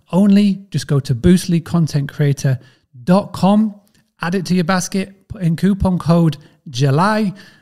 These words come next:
and I'll see you on the other side. Right, now we've got that out of the way, let's get on with today's podcast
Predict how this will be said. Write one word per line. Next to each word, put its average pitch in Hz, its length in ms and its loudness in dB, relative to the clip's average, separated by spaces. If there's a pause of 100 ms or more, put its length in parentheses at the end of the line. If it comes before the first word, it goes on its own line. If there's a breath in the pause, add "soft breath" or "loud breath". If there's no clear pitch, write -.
(440 loud breath)
and 127 100 -8
I'll 120 80 -2
see 127 200 -4
you 127 80 0
on 120 80 -2
the 123 80 -4
other 117 100 -6
side. 107 340 -10
Right, 156 480 0
now 151 140 2
we've 156 100 6
got 147 140 2
that 147 140 2
out 147 80 2
of 143 60 -2
the 143 80 2
way, 147 260 2 (260 loud breath)
let's 156 180 -2
get 151 140 0
on 147 140 2
with 139 100 0
today's 139 300 0
podcast 127 560 -4